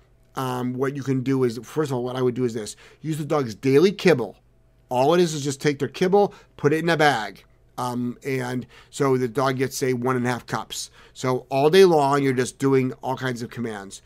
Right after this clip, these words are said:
To recall, sit, lure into a down,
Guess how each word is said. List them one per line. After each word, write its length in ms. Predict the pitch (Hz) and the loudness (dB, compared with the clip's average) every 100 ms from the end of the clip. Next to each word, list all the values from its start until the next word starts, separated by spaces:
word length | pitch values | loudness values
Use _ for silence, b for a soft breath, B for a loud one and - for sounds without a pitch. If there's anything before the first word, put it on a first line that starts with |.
| b b b | b b b
To 180 | - 131 | -4 -2
recall, 760 | 113 127 175 - 190 202 226 220 _ | -2 -2 -4 0 2 4 2 -4 _
sit, 560 | - - 185 208 - - _ _ | -8 0 2 2 0 -16 _ _
lure 420 | 170 139 123 143 175 | -8 -2 2 4 6
into 300 | 190 196 196 | 4 4 4
a 60 | |
down, 580 | 147 143 135 160 214 226 | 6 6 6 6 4 2